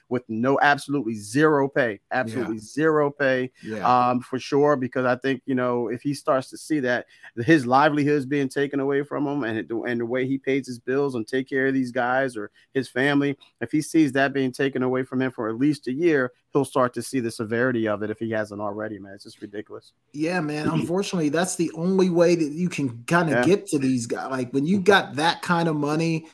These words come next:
Speaker 2: like, the only way
Speaker 1: Mm-hmm.
Speaker 2: to get a wake-up call is when they take, take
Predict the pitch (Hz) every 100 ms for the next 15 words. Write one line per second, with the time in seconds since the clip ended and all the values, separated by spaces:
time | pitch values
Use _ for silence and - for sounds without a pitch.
0 | - 147 139 147 196 233 285 277 226 233
1 | 220 196 151 - 175 170 196 160 180 202
2 | 190 147 - 147 139 143 123 143 147 147
3 | 135 - 190 180 - - 170 175